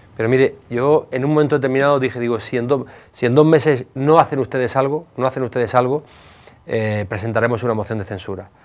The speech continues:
Han hecho tarde y mal, porque planteamos unos presupuestos que no lo han hecho, que lo han vinculado al, al, al veto parental, al PIN parental, y también lo que han llegado a,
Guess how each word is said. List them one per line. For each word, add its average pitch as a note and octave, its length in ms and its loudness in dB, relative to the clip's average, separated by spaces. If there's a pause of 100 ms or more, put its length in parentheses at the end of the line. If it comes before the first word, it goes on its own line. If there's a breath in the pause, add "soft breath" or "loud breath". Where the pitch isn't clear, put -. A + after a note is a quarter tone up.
(240 soft breath)
Han C3+ 160 4
hecho - 280 0
tarde C#3 500 4
y A2+ 80 -4
mal, G2 280 0 (360 soft breath)
porque F#2+ 220 -4
planteamos A2 520 4
unos B2+ 180 -2
presupuestos C3+ 580 -2
que A2 100 0
no G2+ 80 -2
lo G#2 80 2
han A2 120 2
hecho, E3 260 2
que A#2+ 80 -4
lo A2 80 2
han A2 80 0
vinculado G#2+ 520 0
al, G#2 220 -2
al, - 0 -
al G#2 180 -4
veto G#2+ 220 -4
parental, G#2 400 6
al A#2+ 140 4
PIN G#2+ 120 -4
parental, A2 460 2 (400 loud breath)
y D#3+ 80 0
también E3 440 6 (340 loud breath)
lo A2 180 4
que A2+ 160 6
han C#3 340 6
llegado C#3 460 8
a, C3 640 8